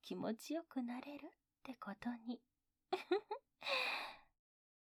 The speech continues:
それじゃあ早速入れちゃい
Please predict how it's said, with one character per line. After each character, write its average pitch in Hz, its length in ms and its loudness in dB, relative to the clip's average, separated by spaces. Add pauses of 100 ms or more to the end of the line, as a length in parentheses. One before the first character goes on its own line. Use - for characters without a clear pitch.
(380)
そ 147 160 8
れ 170 240 2
じ - 120 -4
ゃ - 40 -6
あ - 140 -6
早 - 300 -4
速 - 440 0
入 156 120 4
れ 165 140 2
ち - 140 -4
ゃ 233 60 6
い 277 100 4